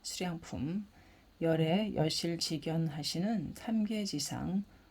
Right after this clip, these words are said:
무유생사. 이문은 만법을 무작의 삼신이라고 보는 것을 여실직연이라고 하며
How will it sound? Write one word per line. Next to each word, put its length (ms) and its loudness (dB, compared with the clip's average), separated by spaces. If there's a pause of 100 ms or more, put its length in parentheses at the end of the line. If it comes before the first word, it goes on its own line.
무유생사. 1000 0 (380)
이문은 480 4
만법을 580 2
무작의 480 0
삼신이라고 760 0
보는 280 0
것을 520 -2 (400)
여실직연이라고 920 -2
하며 540 -4